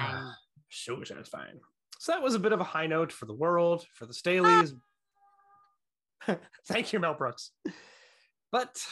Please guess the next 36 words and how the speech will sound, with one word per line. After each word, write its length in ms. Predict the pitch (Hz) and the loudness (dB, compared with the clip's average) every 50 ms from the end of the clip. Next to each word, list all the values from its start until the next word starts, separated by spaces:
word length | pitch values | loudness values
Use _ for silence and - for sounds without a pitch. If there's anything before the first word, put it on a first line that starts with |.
| - - - - - - - _ - | -12 -14 -14 -16 -18 -20 -14 _ -4
that's 220 | 160 196 190 - - | -2 -2 -2 -2 -2
gonna 140 | 220 190 185 | -2 0 0
be 100 | 208 185 | 0 0
the 80 | 180 | -2
start 300 | - - 175 180 180 - - | -2 -2 -2 -2 -2 -2 -4
of 160 | 160 175 165 | -4 -4 -4
the 80 | 156 175 | -4 -8
crash. 640 | - - 156 123 98 107 117 143 - - - - - _ _ - | -8 -6 -6 -6 -6 -8 -12 -12 -10 -10 -10 -12 -14 _ _ -14
Shortly 340 | - - 185 170 170 175 170 | -6 -4 -2 -2 0 0 0
after, 280 | 165 165 165 - 165 | 0 0 -2 -2 -4
the 160 | 147 143 131 | -4 -4 -6
Staleys 600 | 123 - - - 175 175 175 175 175 180 165 135 | -10 -8 -6 -2 -2 0 0 0 0 -2 -2 -4
would 340 | 135 135 135 131 131 127 135 - | -8 -10 -10 -10 -10 -12 -10 -8
go 140 | 139 139 | -6 -6
through 260 | 143 - - 143 135 - - | -6 -6 -8 -10 -8 -8 -8
a 120 | 143 131 | -8 -8
divorce. 800 | 123 120 113 107 117 - 165 190 208 208 208 - - - - - _ _ _ _ - | -8 -8 -12 -12 -6 -2 0 0 0 0 -2 -4 -6 -8 -10 -14 _ _ _ _ -12
The 80 | 135 | -8
marriage 420 | 143 139 143 143 143 143 139 131 123 | -6 -4 -2 0 0 -2 -2 -4 -8
would 160 | 120 120 - | -10 -10 -12
crumble. 640 | - - 170 175 175 165 156 160 160 151 151 156 - - - - _ _ _ _ _ | -8 -4 -2 -2 0 0 0 0 0 0 -2 -4 -10 -20 -20 -20 _ _ _ _ _
They 80 | - 156 | -6 -4
would 140 | 151 156 151 | -4 -6 -8
finally 500 | - - - 240 277 285 254 226 214 185 | -8 -4 0 2 2 2 2 2 0 -2
file 440 | - - - 254 269 262 226 196 180 | -2 -4 -2 -2 0 0 -2 -2 -2
for 160 | - 170 160 | -2 -4 -4
divorce 400 | 147 147 139 143 143 147 - 156 | -4 -4 -6 -4 -4 -4 -6 -6
in 80 | 151 | -6
nineteen 360 | 143 143 143 139 - 147 135 127 | -4 -6 -6 -6 -8 -12 -12 -8
seventy-four, 920 | - - 143 131 135 123 127 123 - - 202 202 196 196 196 196 190 - _ _ _ _ | -6 -6 -6 -6 -6 -8 -10 -8 -6 -2 0 0 2 0 0 -2 -4 -8 _ _ _ _
citing 400 | - - 226 220 220 220 220 202 | -8 -2 -2 -2 0 0 -2 -2
that 100 | 190 180 | -2 -4
the 100 | 180 170 | -6 -6
union 380 | 156 165 170 165 165 156 143 127 | -4 -4 -4 -4 -4 -4 -6 -6
was, 180 | 123 120 - | -6 -8 -8
quote, 520 | - - - - 180 196 196 190 190 - | -10 -18 -8 -4 0 0 0 0 -2 -6